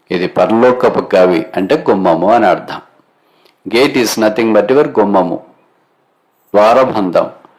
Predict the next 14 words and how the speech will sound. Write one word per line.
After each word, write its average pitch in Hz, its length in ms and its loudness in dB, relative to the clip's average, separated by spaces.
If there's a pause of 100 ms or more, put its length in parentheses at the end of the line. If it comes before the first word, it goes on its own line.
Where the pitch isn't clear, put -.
(720)
కనుక 92 180 -4
దేవుని 107 340 2
మందిరము 98 720 0 (200)
పరలోకానికి 107 640 0
ద్వారబంధముగా 127 920 2
ఈ 110 80 4
వాక్యం 101 500 0
ద్వారా 98 160 2
మనకు 95 320 -2
అర్థమవుతుంది. 90 680 -4 (520)
దేవుని 120 180 4
మందిరానికి 117 540 2
వెలుపటున్న 139 500 2
మనల్ని, 113 600 2